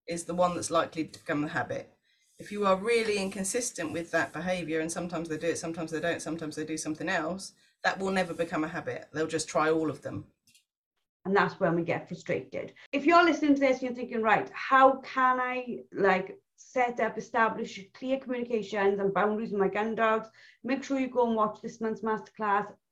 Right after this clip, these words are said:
Speaker 2: Make sure you're ready for next month's masterclass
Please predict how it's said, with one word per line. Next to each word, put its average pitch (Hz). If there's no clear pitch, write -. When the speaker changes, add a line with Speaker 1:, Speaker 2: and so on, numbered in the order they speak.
Speaker 2:
Make 233
sure 214
you're 202
ready 202
for 196
next 202
month's 208
masterclass 196